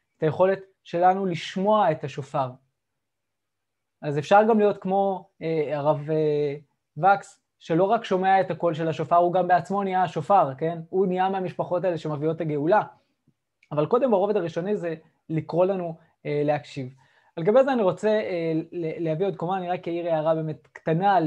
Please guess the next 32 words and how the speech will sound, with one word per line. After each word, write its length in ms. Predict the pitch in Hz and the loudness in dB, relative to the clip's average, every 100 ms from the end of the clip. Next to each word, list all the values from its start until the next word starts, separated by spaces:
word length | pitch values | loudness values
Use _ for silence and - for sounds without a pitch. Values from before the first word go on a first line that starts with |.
| 139 | 0
"ונשא 340 | 151 147 - | -2 -4 -2
נס", 560 | 196 185 208 196 - _ _ _ _ _ | -2 -2 -4 -4 -10 _ _ _ _ _
"נשא 120 | - 170 | -6 -6
נס", 380 | 175 196 170 | -4 -6 -6
אז, 260 | 147 135 147 143 | -8 -10 -12 -12
אה, 80 | 156 147 | -12 -10
המצודות 420 | 147 131 156 190 | -12 -6 -2 -2
מתייחס 380 | 185 165 - 165 | -2 -8 -8 -6
לזה 180 | 175 151 | -4 -4
באמת 280 | 143 151 151 | -6 -8 -8
בהקשר 300 | 139 - 156 | -8 -6 -8
של, 260 | 160 156 | -6 -6
אה, 120 | 147 139 - _ | -6 -10 -16 _
הצהרת 380 | 151 160 151 - | -8 -2 -2 -2
כורש, 500 | - 226 214 208 - _ _ _ _ _ | 0 2 2 -2 -8 _ _ _ _ _
"שנשא 420 | - 151 143 208 | -4 -4 0 2
נס 300 | 220 226 226 | 2 0 0
יעורר 340 | 170 190 240 | 2 2 2
לב 180 | 247 254 | 0 -2
הפרסיים 540 | 254 220 165 202 233 | -2 -2 -2 -4 -2
לשלוח 300 | 226 165 190 | -2 -2 -2
את 40 | 202 | -2
יצריהם 300 | - 175 185 | -4 -2 -2
לגולה", 320 | 165 170 220 | -2 0 0
כאילו 320 | 220 247 262 | -2 -4 -2
נשא 220 | 220 - | -2 0
להם 280 | 202 214 180 | 0 0 -2
נס 180 | 185 - | -6 -6
לרמז 300 | 175 160 170 | -2 0 0
הדבר. 320 | 156 147 156 | -4 -2 -2
נס, 280 | 143 180 175 | -2 -6 -8
כמו 260 | - 165 | -10 -8